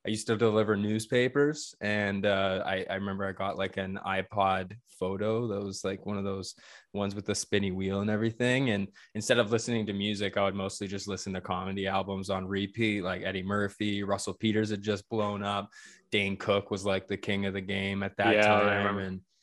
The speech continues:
Speaker 2: Oh six.
Speaker 1: and yeah,
Speaker 2: <laughs>
Speaker 1: so I,
Speaker 2: Yeah.
Speaker 1: and then Dave Chappelle and, um, yeah, just, like, going through all those. And I used to love just, like, listening to them over and over again and laughing and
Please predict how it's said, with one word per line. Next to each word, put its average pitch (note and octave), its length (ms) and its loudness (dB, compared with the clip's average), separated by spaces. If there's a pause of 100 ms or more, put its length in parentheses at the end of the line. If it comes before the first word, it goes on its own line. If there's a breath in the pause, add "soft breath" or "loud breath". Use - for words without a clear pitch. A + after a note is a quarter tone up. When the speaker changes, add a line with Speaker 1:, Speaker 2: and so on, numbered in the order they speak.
(140 soft breath)
Speaker 2:
Oh A2+ 120 6
six. A#2+ 280 8
Speaker 1:
and D3+ 480 6
yeah, E3 100 2 (100)
Speaker 2:
<laughs> - 80 -14
Speaker 1:
so A#2+ 440 8
I, A#2 320 6
Speaker 2:
Yeah. A2 140 4
Speaker 1:
and B2 160 6
then A#2+ 120 6
Dave B2+ 220 6
Chappelle A#2 580 8
and, G#2+ 160 0
um, G#2 680 2
yeah, G#2+ 220 4
just, G#2 220 -4
like, G2+ 180 4
going G#2+ 240 4
through G#2+ 220 2
all G#2 160 6
those. G2 400 0
And G2 220 -4
I - 40 -4
used G#2+ 200 -2
to B2+ 80 4
love G#2 220 2
just, A2+ 200 -4
like, G#2 140 2
listening G2+ 380 -4
to G2+ 80 -4
them F#2+ 180 -4
over G2 260 -2
and F#2+ 100 -2
over F#2+ 200 -4
again G2 420 -2
and F#2+ 220 -8
laughing G#2 500 -2
and G2 160 -4